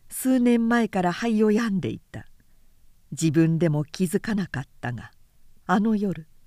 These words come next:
高尾に闇討ちを仕掛けて転倒した時、不意に滑血したという。高尾が去ってから四半時も動くことができず、這うようにして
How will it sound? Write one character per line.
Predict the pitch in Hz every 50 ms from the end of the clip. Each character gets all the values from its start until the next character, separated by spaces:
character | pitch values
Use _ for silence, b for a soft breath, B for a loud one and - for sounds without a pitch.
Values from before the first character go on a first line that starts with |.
| _ - - _ _ _ _ _ _ _ _ -
高 | 180 170 - - 156 151
尾 | 147 143
に | 143 143 143
闇 | 147 151 165 175 180
討 | 180 -
ち | - - 175
を | 156
仕 | 160 156 -
掛 | - 175 160 -
け | 117 -
て | - - - - - - -
転 | - 202 214 208 196
倒 | - - 208 185 180
し | 170 - -
た | - 156
時、 | - - 151 - - - - - - _ _ - - - - - _ _ - -
不 | - - 220
意 | 202 196 196 190
に | 190 190 180 -
滑 | - 202 190 - -
血 | - 240 - - 233 214
し | - -
た | - 214 190
と | - 160 117 113
い | 107 107 -
う。 | 127 123 - _ _ - - - - _ - - _ _ _ _ _ _ _ - - - _ _ _
高 | - 214 208 - 247 254 247
尾 | 226
が | 226 233
去 | - - 247
っ | 226
て | - - - 175
か | - - 160
ら | 160 156 156 b b b b b b b b b
四 | b - 240
半 | 208 - 254 262 247 240
時 | - 247 - - 226
も | 220 208 208 208
動 | 208 220 214
く | - -
こ | - - 147
と | 135 - 165
が | 151 147 139 131
で | 139 139
き | 131 - 160 123
ず、 | - - - _ _ _ _ _ _ - - - _ _ - _ _ _
這 | - - 214 208
う | 190 180
よ | 175 185 190 185
う | 175
に | 147 139 135
し | 131 - -
て | _ - 135 127